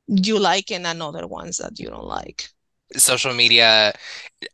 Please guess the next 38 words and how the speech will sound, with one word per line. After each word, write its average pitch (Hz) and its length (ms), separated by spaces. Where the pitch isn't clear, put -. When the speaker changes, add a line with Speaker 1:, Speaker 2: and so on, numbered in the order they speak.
Speaker 2:
I, 107 180
I 123 100
thi-, 104 220
I 127 120
don't 156 200
think 170 140
it - 140
really 135 260
changed 127 640
how 123 220
people 127 340
behaved. 120 640
I 117 80
think - 260
it 120 80
just - 540
made 110 240
it 110 100
more 101 440
accessible 101 680
for 95 280
people 98 540
to 117 160
behave 98 600
however 101 340
they 92 100
wanted 98 520
to. - 280
Um, 104 280
'cause 110 200
Speaker 1:
Yeah. - 20
Speaker 2:
people 185 280
were 180 220
always 160 500
doing 127 280
this. 113 400
I 123 80
mean, 110 280